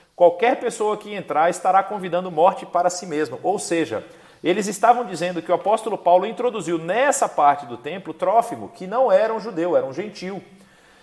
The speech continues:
E aí, por conta disso, essa foi a justificativa que eles encontraram para prender o apóstolo Paulo. Vocês vão lembrar que Paulo, eles tentam matar Paulo porque Paulo apela a César.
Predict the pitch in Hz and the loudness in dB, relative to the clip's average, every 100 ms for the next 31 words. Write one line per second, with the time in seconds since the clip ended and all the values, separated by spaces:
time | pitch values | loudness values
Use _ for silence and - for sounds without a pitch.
0 | _ - 180 185 214 - 226 302 320 185 | _ -2 2 2 -2 0 4 4 2 -2
1 | 160 208 - 196 254 247 - 214 208 170 | -4 -6 0 2 2 0 0 0 0 -4
2 | 226 - 226 214 - 190 196 185 175 208 | -8 -8 -2 -2 -2 -8 -6 -6 -6 -4
3 | 226 202 170 175 180 180 175 - 233 180 | -4 0 4 4 4 0 0 -2 -4 0
4 | 202 220 - 160 202 220 - 131 165 247 | 0 0 0 -2 -2 -4 2 4 4 -2
5 | - - _ _ _ _ - 139 180 185 | -12 -20 _ _ _ _ -8 -2 0 0
6 | 185 156 165 - - 165 170 160 - 160 | 2 4 4 2 2 4 4 0 -6 -6
7 | 143 - 202 208 185 165 175 170 - 165 | -6 -6 -4 -2 2 2 2 2 4 4
8 | 190 147 135 127 143 139 127 - 160 156 | 4 -2 -8 -8 -4 -4 -4 0 2 2
9 | - 156 160 131 - 151 185 175 107 | 0 0 2 0 -2 -4 -2 -2 -6